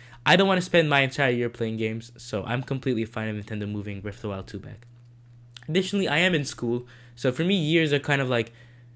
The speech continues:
there's actual years and then there's school years. So Breath of the Wild is basically in the same school year for me right now, like twenty twenty-two to twenty twenty-three, so I don't care that much. But that's just a me thing.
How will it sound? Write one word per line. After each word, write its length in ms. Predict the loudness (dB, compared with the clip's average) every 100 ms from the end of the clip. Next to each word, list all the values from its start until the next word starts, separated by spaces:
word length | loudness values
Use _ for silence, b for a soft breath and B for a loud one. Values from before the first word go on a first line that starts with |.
| 0
there's 280 | 8 8 8
actual 380 | 4 2 2 0
years 260 | 2 2 2
and 120 | 2
then 100 | 2
there's 180 | 2 0
school 280 | 0 0
years. 340 | 0 -2 -6 -10
So 260 | -8 -4 -4
Breath 220 | 2 2
of 60 | 4
the 40 |
Wild 220 | 4 6
is 80 | 6
basically 380 | 4 4 2 0
in 40 |
the 60 | 2
same 240 | 0 -2
school 240 | -4 -2 0
year 160 | 0
for 100 | -2
me 140 | -4 -2
right 160 | -2
now, 180 | -2 -6 -8 b b b -10
like 240 | -8 -8
twenty 220 | -6 -6 -4
twenty-two 320 | -4 -4 -4
to 80 | -4
twenty 200 | -4 -6
twenty-three, 380 | -6 -8 -8
so 140 | -8 0
I 140 | 2
don't 160 | 2 0
care 160 | -2 -6
that 120 | -8
much. 280 | -14 -18 -20 b b b b
But 140 | 2
that's 200 | 2 4
just 160 | 2 0
a 60 |
me 140 | -4 -6
thing. 180 | -8